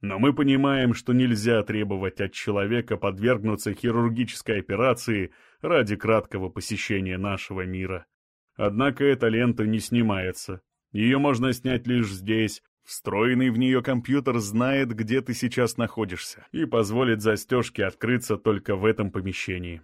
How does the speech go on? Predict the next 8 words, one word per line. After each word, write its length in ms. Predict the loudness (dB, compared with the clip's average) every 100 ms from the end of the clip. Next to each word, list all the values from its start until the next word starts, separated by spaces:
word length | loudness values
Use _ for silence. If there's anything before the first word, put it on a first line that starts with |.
| _ _ _ _
Мэри 340 | 2 4 2 2
кивнула. 640 | 0 2 2 0 -4 -10 _ _ _ _
«Я 220 | -4 -2 0
понимаю». 640 | 2 4 4 2 -2 -8 _ _ _ _ _
Она 280 | 2 2
протянула 560 | 2 0 2 -2 0 -2
правую 500 | 0 2 2 0 -4
руку. 400 | -4 -10 -14 -20